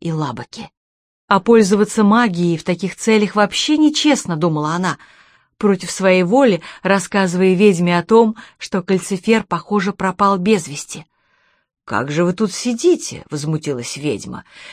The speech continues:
«Немедленно бегите в королевскую резиденцию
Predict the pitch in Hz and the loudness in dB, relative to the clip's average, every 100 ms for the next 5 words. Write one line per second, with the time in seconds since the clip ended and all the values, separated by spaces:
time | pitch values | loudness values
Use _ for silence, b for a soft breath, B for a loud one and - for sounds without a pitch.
0 | B 175 180 170 165 170 170 185 185 190 | B 2 4 4 4 2 2 2 2 2
1 | 170 175 147 175 196 - 185 170 170 185 | 2 0 0 -2 -2 0 2 4 4 0
2 | - 196 175 175 180 151 170 180 - 220 | 0 2 4 2 0 2 0 0 2 2